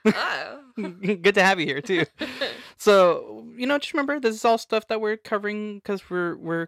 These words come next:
Speaker 1: curious about these things. We, we find these topics to be really intriguing because of learning about the Kiko Kiko and,
Speaker 2: Yeah.
Speaker 1: and realizing there's a bunch of different spirits associated with all these things.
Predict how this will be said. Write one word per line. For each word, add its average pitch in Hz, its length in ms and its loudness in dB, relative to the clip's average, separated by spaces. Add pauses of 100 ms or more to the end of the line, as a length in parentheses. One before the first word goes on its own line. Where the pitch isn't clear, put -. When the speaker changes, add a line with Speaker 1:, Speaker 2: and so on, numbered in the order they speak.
Speaker 1:
curious 165 320 0
about 160 240 -4
these 165 160 -10
things. 160 420 -10
We, 135 400 -14
we 147 160 -12
find 151 680 -4 (140)
these 156 220 -8
topics 151 360 -4
to 151 80 -6
be 143 60 -8
really 143 200 -6
intriguing 156 560 -10 (480)
because 180 600 2
of 190 360 -4 (120)
learning 170 440 4
about 147 240 0
the 143 80 -12
Kiko - 280 -14
Kiko - 320 -14
and, 62 160 -14
Speaker 2:
Yeah. 190 200 -14
Speaker 1:
and 151 420 -4 (300)
realizing 165 340 4
there's 147 140 -4
a 147 60 -6
bunch - 280 -6
of 143 120 -8
different 147 280 -6
spirits - 460 -8
associated 175 640 -4
with - 80 -14
all 55 100 -12
these - 200 -20
things. - 320 -20